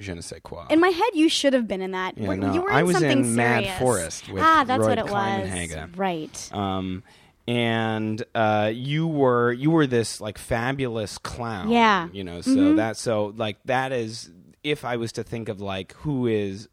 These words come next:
Speaker 1: Ariana Siegel, you are this, like, energetic Jewish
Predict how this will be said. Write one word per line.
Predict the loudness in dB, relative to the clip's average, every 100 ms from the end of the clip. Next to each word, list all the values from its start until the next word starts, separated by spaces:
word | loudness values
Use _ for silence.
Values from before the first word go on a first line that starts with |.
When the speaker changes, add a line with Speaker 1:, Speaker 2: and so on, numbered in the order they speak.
| -12
Speaker 1:
Ariana | -10 -8 -10
Siegel, | -10 -8 -6 -6
you | -4 -2
are | -2
this, | -4 -6 -8 -8 -12
like, | -10 -10 -10 -18 -20 -20 -6
energetic | 0 2 0 -2 0 0 0 -4 -8 -20 _ _ _ -20 -20 -20
Jewish | -8 0 2 2 0 -4 -8